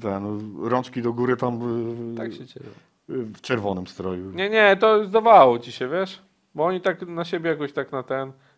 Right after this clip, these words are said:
Speaker 2: My dzięki dwóm bramkom strzelonym na wyjeździe awansowaliśmy do finału Pucharu Polski, gdzie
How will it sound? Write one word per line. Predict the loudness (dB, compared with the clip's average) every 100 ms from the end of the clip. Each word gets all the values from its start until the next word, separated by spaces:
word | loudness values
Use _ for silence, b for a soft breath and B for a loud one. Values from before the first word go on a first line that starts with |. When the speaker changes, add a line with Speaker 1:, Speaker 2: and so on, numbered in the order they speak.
| _
Speaker 2:
My | -10 -6 -6 -8
dzięki | -8 -6 -6 -6 -8
dwóm | -6 -4 4
bramkom | 6 6 2 -8
strzelonym | -4 0 0 4
na | 6
wyjeździe | 6 6 4 4 0 0 b b b b
awansowaliśmy | 2 4 4 4 2 2 -2 -4
do | 0 2 0 b b
finału | _ -2 6 8 6
Pucharu | 2 -2 0
Polski, | 0 -4 -4 -12
gdzie | -12 -2 4 4